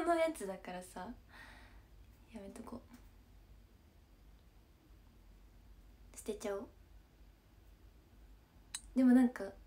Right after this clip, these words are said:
そういう当たり系のやつ、久々だったから、なんか、いいことあるのかなとか思った。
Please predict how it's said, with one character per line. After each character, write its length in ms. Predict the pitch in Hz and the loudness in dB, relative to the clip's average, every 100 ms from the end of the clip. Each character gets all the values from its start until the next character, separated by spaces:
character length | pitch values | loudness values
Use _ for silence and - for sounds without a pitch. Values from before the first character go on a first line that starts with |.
| - - - - - | -20 -20 -20 -20 -8
そ 180 | - 294 | 0 2
う 40 | |
い 140 | 285 285 | 4 2
う 120 | - | 2
当 80 | 240 | 8
た 140 | 294 | 10
り 140 | 294 285 | 10 8
系 340 | 311 311 294 | 6 6 6
の 380 | 294 294 277 - - - - - - - - - | 6 6 4 0 -12 -20 -20 -20 -20 -20 -14 -10
や 60 | 254 | -10
つ、 280 | - 254 - - | -10 -14 -16 -12
久 240 | - 254 | -2 2
々 300 | 254 262 262 | 4 6 6
だ 60 | 254 | 4
っ 40 | |
た 120 | - | 0
か 100 | 202 | -4
ら、 280 | 190 180 - - - - - - | -2 -2 -4 -10 -20 -20 -20 -8
な 60 | 240 | -6
ん 20 | |
か、 240 | - 202 - - - - - - | -6 -10 -12 -16 -20 -20 -20 -6
い 100 | 254 | -4
い 40 | 254 | -2
こ 100 | 226 | -4
と 160 | - | -4
あ 40 | 220 | -6
る 140 | 220 | -6
の 80 | 196 | -10
か 120 | - | -12
な 100 | 196 | -12
と 180 | 220 - | -12 -14
か 120 | - - | -14 -12
思 100 | 196 | -14
っ 80 | 208 | -16
た。 80 | - | -18